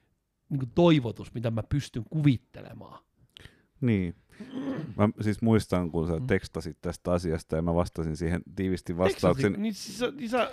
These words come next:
Speaker 1: näit tän jo aikaisemmin?
Speaker 2: Joo, me puhut-, tai tekstailtiin tosta hauskasta saamastasi vastauksesta,
Speaker 1: Ah, okei.
Speaker 2: niin tota, mä justiinsa, niinku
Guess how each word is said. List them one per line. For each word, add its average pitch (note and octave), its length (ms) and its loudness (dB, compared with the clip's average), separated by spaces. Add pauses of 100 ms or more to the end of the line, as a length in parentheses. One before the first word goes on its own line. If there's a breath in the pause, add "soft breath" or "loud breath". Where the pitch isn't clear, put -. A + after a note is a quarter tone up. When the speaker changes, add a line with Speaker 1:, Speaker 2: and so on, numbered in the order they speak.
Speaker 1:
näit G#3 260 0
tän A#2+ 140 -4
jo G#2 100 -4
aikaisemmin? - 580 -10 (180)
Speaker 2:
Joo, C3 360 6
me A2+ 100 0
puhut-, B2 380 0
tai G#2 300 4
tekstailtiin F2+ 580 0
tosta F2 280 0
hauskasta F#2 520 -2 (180)
saamastasi F#2 520 -4
vastauksesta, A#2 680 0
Speaker 1:
Ah, F2+ 40 4
okei. F#2 100 4
Speaker 2:
niin F2+ 80 0
tota, F#2 320 2 (640 soft breath)
mä A2 100 4
justiinsa, G2+ 560 4 (1800 loud breath)
niinku F2+ 180 -6